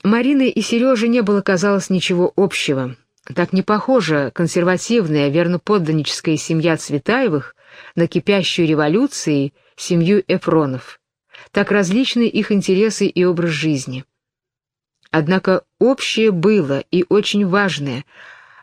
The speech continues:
Они не могли не почувствовать этого в первые коктебельские дни, даря друг другу свои детство и отрочество, свои жизни до встречи. Это их раннее сиротство.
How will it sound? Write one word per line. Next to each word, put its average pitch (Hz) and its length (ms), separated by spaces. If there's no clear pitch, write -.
Они 185 260
не 226 120
могли 208 320
не 226 120
почувствовать 208 800
этого 190 380
в - 60
первые 190 360
коктебельские 175 800
дни, 175 380
даря 170 340
друг 165 220
другу 165 300
свои 160 480
детство 175 580
и 175 260
отрочество, 139 800
свои 175 360
жизни 185 440
до 160 140
встречи. 170 680
Это 240 560
их - 240
раннее 185 520
сиротство. 143 760